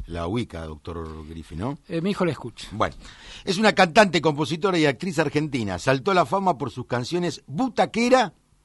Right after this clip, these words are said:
Speaker 1: Tu Amor y Dos Besitos,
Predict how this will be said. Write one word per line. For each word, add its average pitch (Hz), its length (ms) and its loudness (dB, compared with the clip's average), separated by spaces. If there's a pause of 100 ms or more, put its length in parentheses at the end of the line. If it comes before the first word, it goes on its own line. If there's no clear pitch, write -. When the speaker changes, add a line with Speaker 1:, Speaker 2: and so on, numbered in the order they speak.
(260)
Speaker 1:
Tu 220 160 6
Amor 208 460 6 (340)
y 147 140 0
Dos 180 180 8
Besitos, 110 600 -2